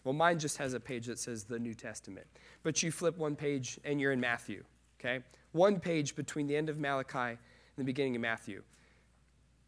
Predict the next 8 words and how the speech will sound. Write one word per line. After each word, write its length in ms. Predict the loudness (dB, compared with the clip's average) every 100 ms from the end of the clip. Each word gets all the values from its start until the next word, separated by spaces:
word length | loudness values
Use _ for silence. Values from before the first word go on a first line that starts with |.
| _ _
That 180 | 2 4
one 320 | 6 6 6
page 680 | 0 -2 0 0 -4 -8 -14 _ _ -14 0
doesn't 340 | 2 2 0
really 220 | 2 2
give 340 | 0 2 2 2
your 120 | 0
mind 600 | 2 2 4 2 -2